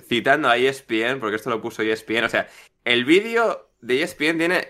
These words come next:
se-, sesenta y cuatro coma seis millones de reproducciones en Twitter. Es de diciembre de dos mil veintidós, bueno, o sea, tiene casi, casi un año. Y, o sea, y su tweet tiene, o sea, trescientos mil likes,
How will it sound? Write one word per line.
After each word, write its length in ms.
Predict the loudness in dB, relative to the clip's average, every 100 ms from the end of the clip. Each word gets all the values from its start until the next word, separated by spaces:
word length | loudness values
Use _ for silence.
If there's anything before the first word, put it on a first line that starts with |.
| -12
se-, 400 | -6 -4 -4 -6
sesenta 420 | -10 -2 -2 0 0
y 80 |
cuatro 500 | 2 0 2 0 -4 -12
coma 280 | -4 0 0
seis 340 | 0 0 0 0
millones 600 | -2 2 0 0 -4 -2
de 180 | 0 2
reproducciones 880 | 0 2 2 2 0 -2 -2 -4
en 160 | -6 -4
Twitter. 460 | 0 0 -2 -8 _ -20 _ _ _ _ -2
Es 260 | -2 0
de 120 | 0
diciembre 460 | 0 2 0 2 2
de 40 | 2
dos 220 | 0 0
mil 120 | 0
veintidós, 460 | 2 0 0 0 0
bueno, 220 | -2 -2
o 20 |
sea, 420 | -4 -4 -4 -6
tiene 540 | -6 -6 -6 -4 -6 -4
casi, 520 | -4 -4 -4 -2 -2
casi 320 | -2 -4 -6
un 100 | -2
año. 320 | -2 -2 -6 -12 -20 -20 _ _ _
Y, 260 | -2 2 2
o 60 |
sea, 220 | 2 -2 -2
y 100 | -8
su 260 | 0 0
tweet 240 | 2 2 2
tiene, 400 | 0 0 0 -2
o 40 |
sea, 360 | -2 -2 -2 -4
trescientos 800 | -6 -6 -4 -2 -2 -4 -6 -2
mil 280 | -2 0 0
likes, 320 | -2 -4